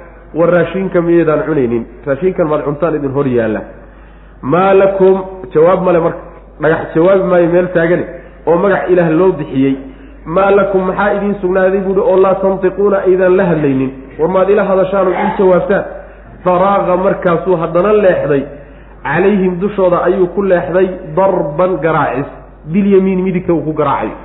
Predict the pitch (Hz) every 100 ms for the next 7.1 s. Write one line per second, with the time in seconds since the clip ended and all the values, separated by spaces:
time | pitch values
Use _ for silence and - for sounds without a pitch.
0 | - - - - - - 131 165 175 170
1 | 185 185 175 175 185 180 180 185 175 165
2 | 170 202 185 180 185 196 180 180 202 196
3 | 160 160 170 185 156 175 202 - 196 190
4 | 131 101 - - - - 143 156 196 185
5 | - 190 190 185 175 180 160 123 - 220
6 | 175 160 202 165 165 139 151 135 123 92